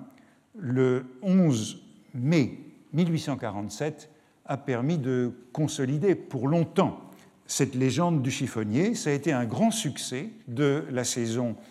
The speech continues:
mille huit cent quarante-sept que ce chiffonnier de Paris, et la fortune de cette pièce a été bientôt amplifiée par la Révolution de mille huit cent quarante-huit. Dans le dictionnaire de Pierre Larousse,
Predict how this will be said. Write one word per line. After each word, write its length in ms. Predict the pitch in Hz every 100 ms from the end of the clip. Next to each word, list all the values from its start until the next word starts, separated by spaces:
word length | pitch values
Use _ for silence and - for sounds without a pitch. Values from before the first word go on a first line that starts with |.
| - -
mille 160 | 123
huit 80 | 127
cent 200 | - 131
quarante-sept 580 | 101 95 110 - 226 -
que 100 | 127
ce 160 | - 123
chiffonnier 500 | 127 104 131 127 131
de 60 |
Paris, 480 | - 110 107 165 220 - - - - -
et 180 | 143 160
la 160 | 165 143
fortune 440 | - 147 - 208
de 100 | 143
cette 260 | - 120 -
pièce 500 | - 180 185 - - - -
a 120 | - 139
été 220 | 139 175
bientôt 480 | 127 143 131 185 185
amplifiée 840 | 190 - 143 123 - 135 151 156 - - - _
par 160 | 135
la 120 | 135 127
Révolution 640 | 127 117 127 123 - 202
de 240 | 160 156 156
mille 260 | 147 147
huit 100 | 143
cent 200 | 139 147
quarante-huit. 640 | 135 117 117 - 104 - - _ _ _ _ 147
Dans 400 | 131 180 190 185
le 500 | 160 139 139 135 131
dictionnaire 600 | 117 143 - 147 165 147
de 100 | 127
Pierre 280 | 123 127 110
Larousse, 560 | 120 131 226 - -